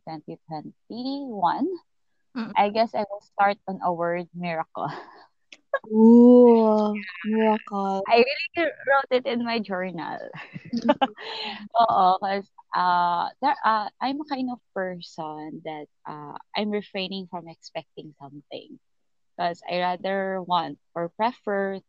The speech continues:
Speaker 1: to surprise randomly, uh, than expecting something that will soon, um, crush me at the end.
Speaker 2: Mm-mm-mm.
Speaker 1: Uh, because of that, uh,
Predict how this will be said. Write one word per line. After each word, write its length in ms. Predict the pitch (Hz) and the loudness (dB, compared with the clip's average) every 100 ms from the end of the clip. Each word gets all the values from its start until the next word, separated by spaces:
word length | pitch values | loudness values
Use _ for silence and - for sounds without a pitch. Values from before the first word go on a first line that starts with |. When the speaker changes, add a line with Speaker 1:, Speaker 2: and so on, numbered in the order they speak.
| - | -14
Speaker 1:
to 280 | 165 165 165 | -12 -12 -14
surprise 840 | - 190 170 165 202 254 - _ _ _ _ - | -14 -12 -12 -10 -10 -12 -18 _ _ _ _ -8
randomly, 840 | 202 202 196 185 165 170 196 190 _ _ _ _ _ _ - - _ - | -6 -4 -4 -6 -8 -10 -10 -16 _ _ _ _ _ _ -20 -20 _ -14
uh, 340 | 170 160 165 - - _ _ _ _ - | -12 -10 -10 -12 -16 _ _ _ _ -6
than 460 | 175 190 190 190 175 | 2 4 4 0 -8
expecting 560 | - - 190 - 190 175 | -12 -10 -10 -8 -10 -6
something 680 | - 165 170 - 170 170 | -6 -6 -8 -10 -10 -8
that 140 | 165 160 | -10 -10
will 180 | 170 170 | -6 -6
soon, 720 | - 170 170 160 170 165 156 - | -6 -6 -6 -6 -10 -12 -14 -14
um, 520 | - 147 147 143 147 _ _ - _ _ | -14 -12 -14 -18 -20 _ _ -20 _ _
crush 320 | - 165 - 196 | -8 -8 -8 -8
me 240 | 190 185 | -8 -8
at 140 | 185 | -8
the 100 | 185 | -6
end. 260 | 180 214 285 349 _ _ _ - | -4 -4 -6 -10 _ _ _ -6
Speaker 2:
Mm-mm-mm. 840 | 254 208 202 208 208 180 196 185 190 _ _ _ - - - | -4 -4 -2 0 2 4 4 2 -2 _ _ _ -20 -18 -6
Speaker 1:
Uh, 400 | 202 202 196 196 | -4 0 0 -2
because 440 | 202 214 - 240 285 | -6 -14 -14 -12 -10
of 100 | 262 - | -10 -8
that, 240 | 185 185 - _ - | -8 -8 -14 _ -10
uh, 640 | 170 160 160 160 151 151 | -10 -8 -12 -12 -14 -16